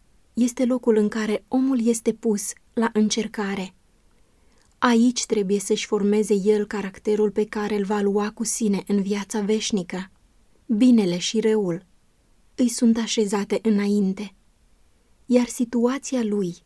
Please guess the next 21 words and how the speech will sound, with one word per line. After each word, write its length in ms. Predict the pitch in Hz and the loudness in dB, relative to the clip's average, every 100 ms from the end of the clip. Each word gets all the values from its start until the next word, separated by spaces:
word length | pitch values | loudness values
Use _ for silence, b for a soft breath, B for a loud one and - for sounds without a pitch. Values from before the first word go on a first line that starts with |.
| _ _ - | _ _ 0
în 180 | 233 | 2
viitor 680 | 208 202 196 220 190 190 - _ _ _ | 2 0 -2 -4 -4 -8 -14 _ _ _
depinde 500 | 226 240 247 240 233 | -2 0 4 4 6
de 140 | 214 | 4
alegerea 500 | 202 196 185 202 196 | 0 -2 -2 -2 -2
pe 100 | 196 | -4
care 280 | 202 208 202 | -8 -6 -4
o 100 | 214 | -4
face. 600 | 208 226 220 208 185 180 _ _ _ _ _ _ | -4 -6 -6 -4 -6 -6 _ _ _ _ _ _
Domnul 480 | 202 247 247 254 233 | 4 6 6 4 0
Hristos 680 | 240 226 - 190 175 - _ _ _ _ _ | -2 -4 -4 -6 -6 -10 _ _ _ _ _
a 140 | 196 | -6
venit 500 | - 196 185 185 - _ _ - | -2 0 0 -4 -10 _ _ 2
pentru 340 | 247 233 240 | 4 4 4
a 100 | 233 | -2
schimba 580 | - - 220 214 220 208 | -2 0 2 2 -2 -6
cursul 460 | - 233 214 - 185 | -6 -4 -2 -2 0
gândirilor 840 | 190 190 190 208 202 175 170 - _ _ | 2 2 0 -2 -2 -4 -6 -10 _ _
și 180 | - 240 | -4 -4
simțămintelor 920 | 233 240 226 220 202 196 190 180 190 | 2 2 2 2 2 0 0 -4 -6
sale. 520 | - 208 185 175 185 | -6 -8 -6 -6 -8